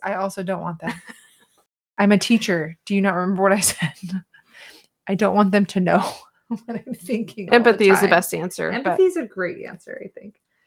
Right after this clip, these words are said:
Speaker 1: But yeah, I think flight could be cool.
Speaker 2: Flight.
Speaker 1: It'd be cool. I would need some good, like, aerodynamic puffy coats, though, 'cause I would get cold up there.
Speaker 2: Mm.
Speaker 1: I'm cold down here. So, um, so Tim from Puyallup, I hope that that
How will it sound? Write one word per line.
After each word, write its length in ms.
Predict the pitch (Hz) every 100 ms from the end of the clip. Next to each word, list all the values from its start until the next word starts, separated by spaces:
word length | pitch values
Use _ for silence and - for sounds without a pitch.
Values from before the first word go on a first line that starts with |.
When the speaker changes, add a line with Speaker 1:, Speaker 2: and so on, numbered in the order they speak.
| _ _ -
Speaker 1:
But 160 | 190 202
yeah, 180 | 196
I 140 | 147 208
think 200 | 254 247
flight 340 | - 220 202
could 140 | 220 185
be 100 | 185
cool. 400 | 185 180 214 - _ _ _ _
Speaker 2:
Flight. 280 | 190 175 - _ _
Speaker 1:
It'd 100 | 190
be 100 | 190 185
cool. 100 | - -
I 100 | 175
would 100 | 175
need 200 | 175 170
some 180 | 175 170
good, 240 | 165 165
like, 240 | 165 -
aerodynamic 720 | 175 165 165 170 170 170 196 -
puffy 240 | 185 -
coats, 340 | - 185 -
though, 140 | - 196
'cause 140 | -
I 100 | -
would 140 | - 196
get 160 | -
cold 300 | - - 202 _ _
up 140 | 202 -
there. 220 | 226 220 -
Speaker 2:
Mm. 240 | 269 220 - -
Speaker 1:
I'm 100 | 196
cold 220 | - 170
down 180 | 175 175
here. 200 | 185 - _ _
So, 300 | - - 170 _ _ - - - - - 165 -
um, 360 | 214 214 196
so 140 | 202 240
Tim 240 | - 349
from 160 | 349 233
Puyallup, 340 | 226 214 185
I 120 | -
hope 240 | 180 294 -
that 160 | 175
that 360 | 196 208 175